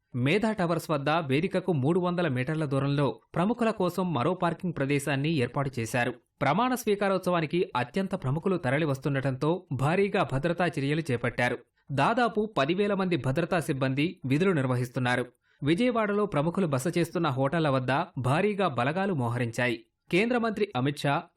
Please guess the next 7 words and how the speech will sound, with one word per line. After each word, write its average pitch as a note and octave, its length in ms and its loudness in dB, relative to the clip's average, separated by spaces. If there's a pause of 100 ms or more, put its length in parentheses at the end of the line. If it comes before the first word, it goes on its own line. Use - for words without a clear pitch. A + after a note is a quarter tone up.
(140)
చంద్రబాబు, C#3+ 600 0 (100)
పవన్ E3 200 0
కళ్యాణ్, D#3+ 680 -2
చిరంజీవి G#3+ 380 0
సహా E3 280 -2
పలువురు D3+ 360 0
వీఐపీలు C#3 800 0